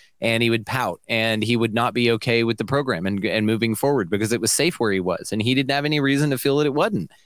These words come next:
And I couldn't give him any reason other than, "You gotta trust me." And he wasn't okay with that. And after years, dude, of sitting with this guy and going, "It's gonna be okay," and him halting the momentum of the rest of the ninety percent of us,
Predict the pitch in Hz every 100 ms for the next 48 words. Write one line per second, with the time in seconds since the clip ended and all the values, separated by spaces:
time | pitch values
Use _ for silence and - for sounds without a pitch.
0 | _ - 98 101 101 135 - 165 170 147
1 | 165 165 165 156 170 175 151 139 143 147
2 | 143 127 127 139 - 208 - 107 - _
3 | _ - 127 - 151 151 139 147 143 170
4 | 180 139 - 58 - _ _ _ 113 120
5 | 123 - 123 117 104 95 123 143 107 -
6 | 104 104 104 - 104 - 139 147 131 -
7 | 120 120 107 104 104 110 104 - - 113
8 | 117 131 131 - 120 113 110 - 117 123
9 | 131 104 - - - 156 143 147 135 135
10 | 131 127 123 82 80 _ - 117 120 113
11 | 135 - 131 117 110 113 131 131 127 123
12 | 120 127 127 139 147 180